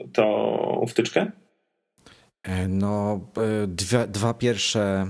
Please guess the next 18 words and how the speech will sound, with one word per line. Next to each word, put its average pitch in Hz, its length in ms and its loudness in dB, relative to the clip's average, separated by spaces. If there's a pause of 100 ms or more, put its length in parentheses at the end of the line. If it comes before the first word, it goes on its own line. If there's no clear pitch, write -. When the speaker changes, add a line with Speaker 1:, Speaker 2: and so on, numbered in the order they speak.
(160)
Speaker 2:
które 104 240 0
mają 101 180 2
się - 120 -6
pojawić 90 360 -2
na 85 100 4
rynku, 98 720 0
jeszcze 107 320 0
nic - 220 -2
nie 87 120 2
ma. 92 180 0
Dwa 98 180 0
pierwsze, - 320 -2
które - 220 0
mają 92 260 2
się 85 140 -4
pojawić, 78 400 -2
to 80 160 0
będzie, 73 560 0